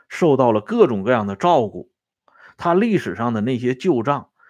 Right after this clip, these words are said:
都被一笔勾销啊，全然来自于他和陈云的这段先期的感情的培养。所以呢，咱们说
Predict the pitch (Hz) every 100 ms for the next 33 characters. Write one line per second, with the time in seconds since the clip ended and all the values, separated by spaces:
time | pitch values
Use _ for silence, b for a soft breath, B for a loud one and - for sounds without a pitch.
0 | b 135 135 120 139 190 120 82 104 123
1 | 120 131 135 _ _ _ _ 101 92 _
2 | - - 101 135 127 92 95 85 101 104
3 | 98 82 80 _ _ - 113 117 98 101
4 | 95 107 95 104 110 _ _ - 110 95
5 | 85 - - 139 131 123 113 98 - _
6 | _ - 110 90 107 107 110 101 92 98
7 | - _ _ _ _ _ _ - 123 139
8 | 98 98 b b b - 101 120 110 117
9 | 110